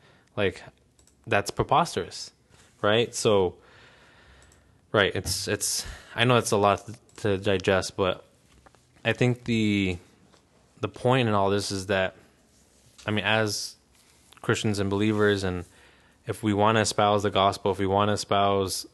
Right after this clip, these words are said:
um, God's goodness, then we have to be able to share what that looks like.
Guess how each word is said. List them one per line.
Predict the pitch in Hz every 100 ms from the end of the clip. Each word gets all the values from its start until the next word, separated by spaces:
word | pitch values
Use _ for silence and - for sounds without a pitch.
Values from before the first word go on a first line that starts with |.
| _ _ _ _ _ _ - _ _ - _ 113
um, | 98 95 90 - _ - -
God's | - 113 104
goodness, | 113 120 113 101 -
then | 107
we | 98 107
have | 98 101 104
to | -
be | 101 101 98
able | 98 101
to | - 95
share | - 101 98 95 92 - - - _ _ -
what | 110 104
that | 90 98
looks | 117 117 -
like. | 90